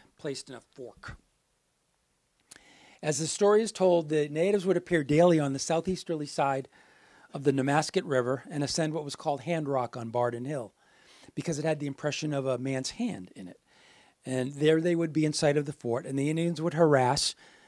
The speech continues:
and try to discourage the English. They did this for several days, so Thompson ordered Isaac Howland, who was his best marksman, to take the long gun and just shoot in the general direction of the natives as a way to answer their insults. When Howland shot,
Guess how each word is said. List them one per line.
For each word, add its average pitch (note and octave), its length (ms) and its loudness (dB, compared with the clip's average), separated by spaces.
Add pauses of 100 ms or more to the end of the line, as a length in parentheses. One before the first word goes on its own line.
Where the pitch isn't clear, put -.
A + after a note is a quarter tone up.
(160)
and - 140 2
try D3 180 8
to C#3 80 6
discourage C3 500 2
the C#3+ 120 4
English. D#3+ 460 -2
They C3+ 120 -4
did C#3+ 160 -6
this D3+ 140 -6
for C#3+ 120 -10
several F3+ 340 4
days, C#3 420 2 (380)
so E3 100 2
Thompson F3+ 500 2
ordered D#3 300 0
Isaac D3 400 -4
Howland, C#3 380 0
who B2+ 80 -8
was B2 160 -6
his A#2 100 -12
best D3 260 -4
marksman, C3+ 540 -8 (280)
to - 100 -14
take D#3+ 240 2
the G3 100 4
long C3+ 320 6
gun G#2 340 -4 (220)
and E3 140 -2
just B3+ 160 4
shoot C#4+ 240 4
in F#3+ 80 -4
the E3+ 40 4
general D#3+ 380 4
direction C#3 480 2
of A#2+ 80 -4
the B2 80 -6
natives A2 400 -6 (340)
as D3 140 -4
a D#3 60 0
way D3 160 4
to D#3+ 100 -2
answer C#3 340 -4
their A#2+ 140 -2
insults. - 640 -12 (680)
When C#3 140 -2
Howland D3+ 360 0
shot, B3+ 420 4